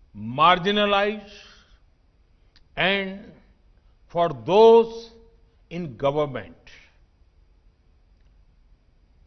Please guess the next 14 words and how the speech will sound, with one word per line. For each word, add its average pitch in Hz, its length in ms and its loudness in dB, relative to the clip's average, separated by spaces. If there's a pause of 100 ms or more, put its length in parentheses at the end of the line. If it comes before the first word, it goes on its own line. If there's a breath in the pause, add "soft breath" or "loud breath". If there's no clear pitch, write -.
Thanks 247 440 -6
to 240 200 -8
Digital 214 560 -6
India, 185 560 -6 (1700)
our 180 260 0
nation 220 760 -4
has 156 260 -6 (100)
witnessed 185 800 -10 (1080)
a 165 140 0
more 185 680 4
human-centric 214 960 -4
approach 170 760 -8 (1300)
to 151 100 -12
development. 131 580 -8